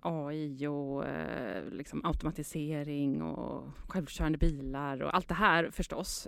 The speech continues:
eh, hör man ju hela tiden och det är ju otroligt spännande. Men, eh,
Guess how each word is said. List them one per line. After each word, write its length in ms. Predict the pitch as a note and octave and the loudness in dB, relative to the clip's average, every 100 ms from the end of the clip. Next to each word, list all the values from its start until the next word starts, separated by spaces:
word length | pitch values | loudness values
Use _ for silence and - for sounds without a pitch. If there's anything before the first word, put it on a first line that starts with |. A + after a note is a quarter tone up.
| - | -6
eh, 80 | D#3+ | -4
hör 440 | D3 D3 E3 D#3 | -4 -4 -2 0
man 160 | C#3+ C#3+ | 2 0
ju 240 | D3 C#3 | 0 -2
hela 220 | D#3+ D3 | -4 -4
tiden 340 | C#3+ - D#3+ D#3 | -4 -4 0 0
och 100 | D#3 | 2
det 320 | F3 E3 D#3+ - | 4 4 2 0
är 160 | D#3+ D3+ | 0 0
ju 120 | D3+ | 0
otroligt 380 | D3+ - D3+ - | -2 -4 -6 2
spännande. 420 | C#3+ C#3+ C#3+ E3 - - - - - - - | 2 4 0 -2 -10 -20 -20 -20 -20 -14 -2
Men, 320 | E3 D#3+ D#3 | 2 4 2
eh, 280 | D3+ C#3+ | 2 -2